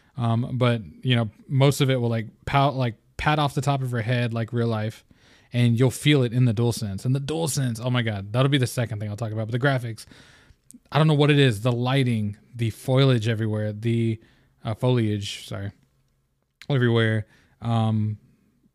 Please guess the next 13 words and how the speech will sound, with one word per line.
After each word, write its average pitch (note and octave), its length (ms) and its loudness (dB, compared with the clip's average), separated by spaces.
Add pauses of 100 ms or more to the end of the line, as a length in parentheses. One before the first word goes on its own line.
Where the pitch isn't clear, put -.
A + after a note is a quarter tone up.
(140)
the B2+ 160 0
scope C#3 580 0
of A#2 220 -2
the A#2 120 0
land, G#2+ 580 0 (100)
the A2+ 100 -4
skyscape. B2 1000 -4 (420)
Uh, B2 140 -4
e-, F#3+ 220 4
I C#3+ 100 0
was F3+ 160 4
thinking, E3 300 2
like, B2+ 340 -4